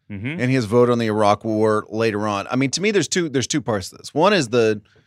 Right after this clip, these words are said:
Speaker 2: theater criticism of Joe Biden's performance.
Speaker 1: Mm-hmm.
Speaker 2: And I don't think that's silly. I know, I know we always talk about, you know, that's the bad thing we say after the debates. I, I think it,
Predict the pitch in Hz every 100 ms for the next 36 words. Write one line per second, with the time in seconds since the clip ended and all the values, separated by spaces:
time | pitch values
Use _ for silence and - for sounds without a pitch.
0 | _ _ _ _ _ _ _ _ 147 170
1 | 170 - 147 127 117 104 107 87 120 104
2 | 110 110 87 95 - 87 - _ - _
3 | _ _ 95 104 143 117 135 131 151 196
4 | 170 143 135 120 - - 101 78 80 113
5 | 120 107 120 120 113 113 107 113 104 101
6 | 104 104 101 98 101 - 95 92 101 101
7 | 85 101 95 92 - 95 90 98 87 92
8 | - 113 - 120 127 160 160 143